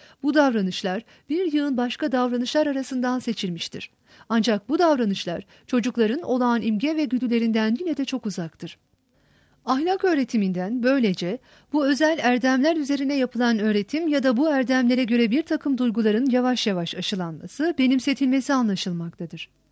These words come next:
Ahlak, iyilik ve yardımseverlik gibi çok duygusal bir açıdan düşünülmektedir. Temel ahlaki güdüler ve etkiler toplumsal ilgi ve ereklerin hizmetinde bulunan toplumsal zekadan,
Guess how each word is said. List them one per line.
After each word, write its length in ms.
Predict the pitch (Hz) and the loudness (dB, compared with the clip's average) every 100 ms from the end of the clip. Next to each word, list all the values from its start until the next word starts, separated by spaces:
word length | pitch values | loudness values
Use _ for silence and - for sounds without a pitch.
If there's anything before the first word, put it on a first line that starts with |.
| _ _ _ _ - | _ _ _ _ -2
Ahlak, 500 | 240 269 320 392 - _ _ - | 2 2 2 -2 -6 _ _ 0
iyilik 360 | 269 330 381 | 2 2 0
ve 80 | 311 | 2
yardımseverlik 880 | 277 262 254 277 254 254 254 254 311 | 2 4 2 2 2 2 4 2 2
gibi 180 | 254 240 | 0 0
çok 240 | 359 - | -2 0
duygusal 500 | 285 269 277 320 302 | -2 0 2 2 4
bir 80 | 285 | 2
açıdan 420 | 269 220 254 240 | 2 0 2 2
düşünülmektedir. 800 | 196 180 170 165 165 165 160 - _ _ _ - _ | 0 -2 -4 -6 -8 -10 -10 -14 _ _ _ -20 _
Temel 420 | - 233 240 311 269 | 0 2 4 2 2
ahlaki 500 | 254 254 240 247 202 | 4 2 2 0 0
güdüler 460 | 190 196 190 277 | 0 0 0 0
ve 60 | 240 | -2
etkiler 420 | 233 240 214 277 | -2 -2 -2 -2
toplumsal 600 | - 240 254 247 254 240 | 0 -2 0 -2 0 0
ilgi 340 | 220 202 320 | 0 0 0
ve 40 | 311 | 0
ereklerin 560 | 240 240 240 240 285 | 0 0 0 0 0
hizmetinde 560 | 320 277 262 277 262 269 | -2 -2 -2 0 0 0
bulunan 340 | 220 214 214 | 0 2 2
toplumsal 560 | 214 233 233 233 262 247 | 2 0 0 -2 2 0
zekadan, 640 | 202 180 180 165 165 226 | 2 -2 -2 -8 -6 -8